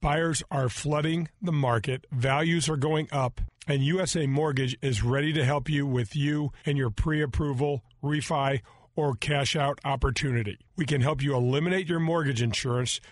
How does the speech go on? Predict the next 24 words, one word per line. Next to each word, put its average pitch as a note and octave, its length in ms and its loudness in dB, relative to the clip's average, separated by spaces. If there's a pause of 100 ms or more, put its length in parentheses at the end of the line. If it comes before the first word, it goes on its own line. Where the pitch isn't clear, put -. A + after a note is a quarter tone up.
(180)
shorten F3 460 0
your F#3+ 120 0
term, C3+ 460 0 (320)
or D#3 200 0
pay C#3 280 2
off C3 280 -2
debt. B2+ 260 -2 (180)
Please G3 300 0
call F3 280 0
Joe D3 320 0
Sheezer B2 520 0
at G#2+ 80 -2
three D3+ 220 -2
one F3+ 220 0
four, D#3+ 440 -2 (320)
six - 400 -4
two G3 260 -2
eight, C#3+ 320 0
two G3+ 280 0
zero E3+ 320 2
one D3+ 240 0
five B2 440 0 (280)
to D#3+ 160 0
apply D#3 460 2